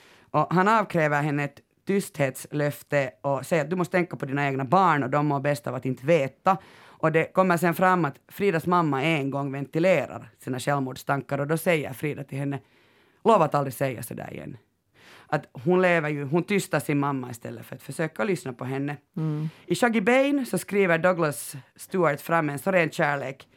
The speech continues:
Speaker 1: att man nästan börjar rysa. Shaggys mamma kämpar, men hon orkar inte liksom hela vägen till slutet. Och ännu idag så säger då, eh, Douglas Stewart att mamman är hans största kärlek i livet. Att det var det som gjorde att han skrev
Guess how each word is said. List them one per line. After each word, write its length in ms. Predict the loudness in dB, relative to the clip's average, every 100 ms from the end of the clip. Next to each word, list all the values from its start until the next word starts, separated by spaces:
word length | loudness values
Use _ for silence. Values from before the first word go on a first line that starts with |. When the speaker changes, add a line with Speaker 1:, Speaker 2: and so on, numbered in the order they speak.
| _ _ -20 -20 _
Speaker 1:
att 120 | 0
man 120 | 2 2
nästan 300 | 2 -2 -2
börjar 200 | 0 0
rysa. 520 | 2 2 2 0 -2 -4
Shaggys 440 | -2 0 2 0 2
mamma 340 | 2 4 2
kämpar, 460 | 2 2 2 2 2
men 160 | 2
hon 160 | 2 2
orkar 340 | 2 0 -4 -4
inte 180 | -6 -8
liksom 200 | -2 0
hela 220 | 2 0
vägen 280 | -2 -8 -12
till 100 | -8
slutet. 480 | -8 -8 -8 -10 -10 _ -20 -20 -20 -6
Och 260 | 0 0 2
ännu 220 | 4 4
idag 480 | 2 2 2 2 -2 -12 _
så 120 | -6
säger 400 | -2 0 -2 -6
då, 420 | -10 -12 _ -8
eh, 200 | -6 -6
Douglas 640 | -4 -2 -2 -4 -6 -10 -14
Stewart 500 | -4 0 0 0 -4
att 120 | -4
mamman 520 | 2 2 2 -2 -6
är 80 | -8
hans 160 | -10 -10
största 320 | -12 -12 -14
kärlek 400 | -14 -12 -12 -12
i 40 |
livet. 260 | -12 -12 -16 _ _ _ -20 -20 _
Att 180 | -6 -2
det 120 | 0
var 100 | 2
det 120 | 2 2
som 240 | 0 0
gjorde 340 | -2 -6 -8 -12 _ _ -16
att 220 | -16 -16 -14 -8
han 260 | -8 -8 -16
skrev 440 | -14 -12 -12